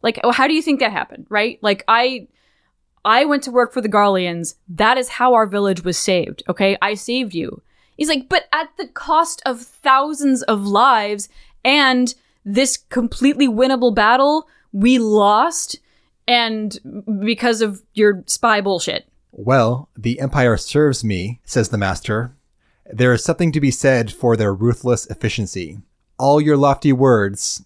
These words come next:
Speaker 2: and you stand here alone because you are weak."
Speaker 1: Oh, yeah?
Speaker 2: And then Tsubame appears in a puff of
Speaker 1: Poof.
Speaker 2: smoke.
Speaker 1: Yeah, he,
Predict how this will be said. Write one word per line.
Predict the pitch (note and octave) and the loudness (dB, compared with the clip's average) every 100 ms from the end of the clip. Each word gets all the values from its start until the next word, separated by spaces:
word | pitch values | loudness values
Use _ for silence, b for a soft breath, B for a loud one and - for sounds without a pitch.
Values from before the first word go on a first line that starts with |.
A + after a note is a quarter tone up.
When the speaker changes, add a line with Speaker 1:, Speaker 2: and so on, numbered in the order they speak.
| - | -6
Speaker 2:
and | A2 | -2
you | A2 | -2
stand | - C#3 C#3 B2 | -2 0 2 0
here | - A#2+ | 0 0
alone | A2 G#2 A#2 A2+ G#2+ F#2 | 2 0 2 2 2 -2
because | G#2 - G2+ - | -8 -4 -4 -4
you | A2+ G#2+ | -4 -2
are | F#2+ | -2
weak." | F#2 G2 F2+ - - _ _ _ - | -4 -6 -8 -10 -20 _ _ _ 0
Speaker 1:
Oh, | C4 A#3+ | 4 4
yeah? | A#3+ C4 C#4 C4 B3+ C4 C#4+ F#4+ | 4 4 4 4 4 4 4 2
Speaker 2:
And | A2 | 0
then | A#2+ A#2+ G#2+ | 0 0 -2
Tsubame | - B2+ B2 A#2+ A#2 | -2 2 2 2 0
appears | G#2 - C#3 B2 A2+ | -2 2 4 4 2
in | A2 | -2
a | |
puff | - C3+ | -2 0
of | - | 2
Speaker 1:
Poof. | C4 | 2
Speaker 2:
smoke. | B2+ A2 G#2 - - _ - | 2 2 0 -6 -16 _ -6
Speaker 1:
Yeah, | C4 G#3 | -4 -2
he, | C4+ - | -6 -10